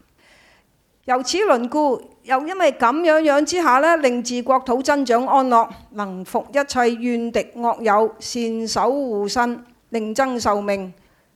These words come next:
嗱，呢個呢，就係做皇帝，佢點樣利益百姓，讓百姓呢，喺無憂無慮當中呢，不單止自己嘅財富有保障，壽命可以增長。點解壽命可以增長呢？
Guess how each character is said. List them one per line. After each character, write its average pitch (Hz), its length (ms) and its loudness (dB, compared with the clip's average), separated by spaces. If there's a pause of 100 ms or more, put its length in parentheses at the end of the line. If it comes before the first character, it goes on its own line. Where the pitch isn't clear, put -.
(600)
嗱， 156 280 -12
呢 277 200 -6
個 240 180 0
呢， 277 260 -2
就 233 100 -4
係 208 40 -2
做 220 220 -2
皇 202 260 -2
帝， 240 60 2 (480)
佢 247 120 -2
點 254 140 -6
樣 269 160 -2
利 214 120 -2
益 254 160 0
百 240 240 -2
姓， 196 360 -8 (640)
讓 226 200 -2
百 233 200 2
姓 226 280 -8
呢， 247 220 -6 (260)
喺 285 140 2
無 202 280 -2
憂 285 140 4
無 196 320 -2
慮 202 160 0
當 254 280 0
中 247 220 0
呢， 247 160 0 (440)
不 311 100 -2
單 320 260 2
止 247 120 -6 (320)
自 233 140 -10
己 226 80 -6
嘅 247 480 2
財 196 340 -4
富 240 320 2 (160)
有 208 160 -2
保 214 260 -4
障， 190 340 -2 (1300)
壽 226 320 2
命 233 320 -4
可 214 220 -4
以 247 160 -4
增 240 260 -4
長。 208 300 -6
點 269 140 -6
解 302 80 2
壽 254 160 -2
命 226 200 -8
可 247 120 -2
以 262 100 -6
增 254 240 -4
長 214 240 -4
呢？ 226 180 -6